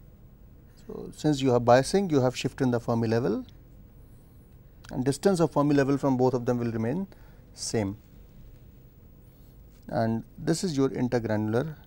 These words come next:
layer in which whose work function is, let us say,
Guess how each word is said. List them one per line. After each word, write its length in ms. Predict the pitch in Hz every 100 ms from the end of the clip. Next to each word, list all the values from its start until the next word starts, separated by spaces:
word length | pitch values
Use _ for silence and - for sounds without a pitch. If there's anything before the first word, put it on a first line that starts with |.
| -
layer 300 | 135 120 101 - - - - - - - - - - - - -
in 200 | 156 113
which 380 | 139 160 - - - - - - - - - - - -
whose 500 | 135 131 127 - - - - - - - - - - - - - - - - - - - - - - - - -
work 340 | - 123 117
function 360 | - 110 - 113
is, 120 | 117
let 140 | 110
us 120 | 110
say, 280 | - - 175